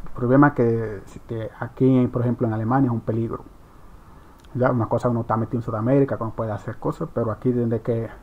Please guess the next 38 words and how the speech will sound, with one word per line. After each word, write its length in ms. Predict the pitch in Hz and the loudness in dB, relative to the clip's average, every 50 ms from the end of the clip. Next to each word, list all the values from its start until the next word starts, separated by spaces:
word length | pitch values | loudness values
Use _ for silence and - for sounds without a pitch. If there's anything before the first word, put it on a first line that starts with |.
| - - - - - - - - - | -20 -20 -20 -20 -18 -18 -18 -10 -6
eh, 120 | - 127 - - - - - - - - - - | -6 -6 -6 -8 -14 -20 -20 -20 -20 -20 -6 0
<clears throat> 20 | - | 2
uno 260 | 175 196 180 175 175 | 4 6 6 4 6
conecta 260 | - 156 156 - 139 | 6 4 6 6 4
la 60 | - | 4
computadora 420 | - 127 131 135 - 143 135 131 131 | 4 2 0 2 4 6 6 8 6
en 100 | 127 131 | 6 6
línea, 380 | 156 190 202 214 226 233 214 - - - - - - - | 6 4 4 4 2 0 -2 -6 -10 -20 -20 -20 -6 -2
te 80 | - 123 | 0 0
bloquean 280 | 113 120 - - 143 131 | 0 0 0 0 0 0
primero 220 | 147 135 123 120 | 0 0 0 0
el 40 | 117 | -2
programa, 520 | - 120 117 120 139 175 208 220 233 - - - - - - - - - - - - - | -2 -2 0 0 2 2 2 0 -2 -6 -10 -20 -20 -20 -20 -20 -20 -20 -20 -16 -6 -2
y 80 | 147 | -2
si 100 | 135 - | 0 0
tú 140 | 135 - 131 | -2 -2 -2
tienes 180 | - 165 160 143 127 | 0 2 2 4 4
alguno, 260 | 131 135 139 135 - - | 4 4 4 2 0 -2
algunos 380 | 143 131 123 - 165 160 - | -2 0 2 2 2 2 0
proyectos 540 | - - 123 120 131 139 139 - - 151 - | 0 0 2 4 4 2 2 0 -4 -4 -2
también 360 | - 110 113 120 127 127 123 | -2 0 2 2 2 4 4
hechos 280 | 123 127 123 - - - | 2 0 0 -4 -8 -10
con 260 | - - 107 107 107 | -10 -8 -8 -8 -8
Sony 320 | - - 135 127 120 117 110 | -6 -2 0 0 0 2 2
Vegas 280 | - 123 113 113 107 - | 2 2 2 2 -2 -4
que 140 | - 123 - | -6 -8 -4
conozco 300 | - 113 117 117 - 113 | -2 0 0 0 0 0
de 80 | 113 | 0
otro 160 | 107 - 151 | 0 -2 -2
pana, 420 | 143 - 156 151 147 156 175 - - - - - - - - - - - - | 0 0 2 2 2 2 0 -2 -6 -12 -20 -20 -20 -20 -20 -20 -20 -18 -4
los 260 | - 151 180 180 180 | 2 4 4 6 6
videos 220 | - 156 165 175 - | 6 6 6 6 4
se 60 | 165 | 2
te 80 | 151 147 | 0 0
pueden 200 | - 147 139 127 | 2 2 2 2
hasta 180 | 120 - 110 | 2 2 0
bloquear, 440 | 117 117 110 - - 131 113 - - - - - - - - - - - - - - - - - | 0 -2 -4 -6 -6 -4 -4 -4 -4 -8 -14 -20 -20 -20 -20 -20 -20 -20 -20 -20 -20 -20 -14 -10
ya. 260 | 131 117 123 - - | -8 -6 -6 -6 -6